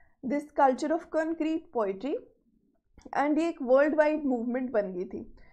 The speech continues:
तो ये किसने इनॉगरेट किया? नाइनटीन फिफ्टी थ्री में एक स्विस पोएट है by the name यूजीन गॉमरिंगर, इन्होंने कंक्रीट पोएट्री का जो कॉन्सेप्ट था फिर से लेकर आए।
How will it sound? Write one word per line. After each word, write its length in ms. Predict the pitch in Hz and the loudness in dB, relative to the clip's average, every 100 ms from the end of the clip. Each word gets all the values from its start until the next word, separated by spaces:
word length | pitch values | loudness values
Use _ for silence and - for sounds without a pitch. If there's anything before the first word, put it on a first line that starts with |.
| - | -8
तो 60 | - | 0
ये 100 | 311 | 0
किसने 400 | 311 277 330 339 | 0 -2 0 0
इनॉगरेट 640 | 285 247 226 254 254 226 | 2 2 2 -2 -4 -6
किया? 280 | 226 254 440 - | 0 0 -2 -8
नाइनटीन 500 | 247 233 254 254 330 | -4 0 2 0 -2
फिफ्टी 420 | 359 262 254 - 269 | -2 -4 -4 -4 -4
थ्री 280 | 311 311 | 0 -2
में 300 | 285 208 427 - _ _ - | -2 -4 -6 -10 _ _ -4
एक 160 | 285 | -4
स्विस 240 | - 311 370 | -2 -2 -2
पोएट 460 | - 254 240 240 | -2 2 2 2
है 180 | 269 233 | 0 0
by 240 | 240 240 226 | 2 2 4
the 120 | 233 | 2
name 240 | 233 262 | 0 -2
यूजीन 540 | 247 247 202 262 311 302 | -2 -2 -2 -2 -2 0
गॉमरिंगर, 720 | 240 233 208 202 190 240 - - - _ - | 2 2 0 -2 -2 -2 -2 -8 -20 _ -4
इन्होंने 540 | 285 339 370 285 294 302 - - - | 2 4 4 0 -2 -6 -10 -10 0
कंक्रीट 640 | 277 277 277 311 370 - | 0 0 -2 0 0 0
पोएट्री 420 | 277 226 226 262 | 2 4 2 -4
का 100 | 240 | -2
जो 120 | 233 240 | -2 -2
कॉन्सेप्ट 560 | 233 214 220 247 214 | -4 -4 -4 -4 -6
था 140 | - 359 466 _ - | -4 -4 -4 _ -2
फिर 120 | 294 | 0
से 180 | 294 277 | 2 4
लेकर 340 | 220 - 156 | 4 0 -6
आए। 160 | 80 | -6